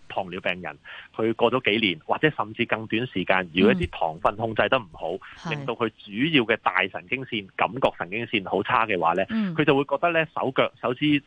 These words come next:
Speaker 1: 頭、腳趾容易麻痹㗎啦。噉呢種情況，
Speaker 2: 係。
Speaker 1: 如果一路都唔去處理啊，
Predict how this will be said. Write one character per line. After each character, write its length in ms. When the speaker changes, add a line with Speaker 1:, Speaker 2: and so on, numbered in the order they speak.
Speaker 1:
頭、 240
腳 120
趾 260
容 280
易 180
麻 160
痹 180
㗎 100
啦。 120
噉 100
呢 100
種 160
情 140
況， 160
Speaker 2:
係。 40
Speaker 1:
如 60
果 120
一 100
路 200
都 120
唔 80
去 360
處 60
理 120
啊， 240